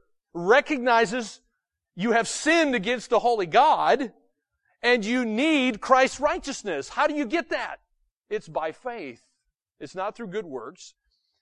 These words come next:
You, by faith, you accept the work of Christ on your behalf, and then Christ's right standing with God is imputed to you, if you will. He gives you His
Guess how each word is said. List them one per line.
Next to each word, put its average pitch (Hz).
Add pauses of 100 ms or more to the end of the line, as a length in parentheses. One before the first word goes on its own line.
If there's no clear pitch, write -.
(200)
You, 165
by 170
faith, 247
you 175
accept - (320)
the 151
work 165
of 202
Christ 143
on 139
your 151
behalf, 151 (720)
and 160
then 170
Christ's 240 (400)
right 143
standing 143
with 127
God 127 (300)
is 151
imputed 180
to 254
you, 131
if 98
you 113
will. 95 (880)
He 190
gives 170
you 120 (180)
His 269